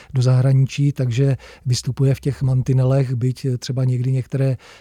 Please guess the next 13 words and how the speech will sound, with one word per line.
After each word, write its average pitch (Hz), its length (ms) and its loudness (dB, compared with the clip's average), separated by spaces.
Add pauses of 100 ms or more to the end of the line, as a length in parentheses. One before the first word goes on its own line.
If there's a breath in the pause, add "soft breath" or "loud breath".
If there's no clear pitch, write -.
jeho 131 200 2
výroky 127 380 2
mohou 127 320 4
být 123 180 0
vnímány 127 420 2
trošku - 300 -8
ostřeji, 135 520 -2
než, 127 280 -4
eh, 127 160 -6
třeba 123 280 -8
jsou 135 180 -6
některé 131 380 -2
výroky 127 500 0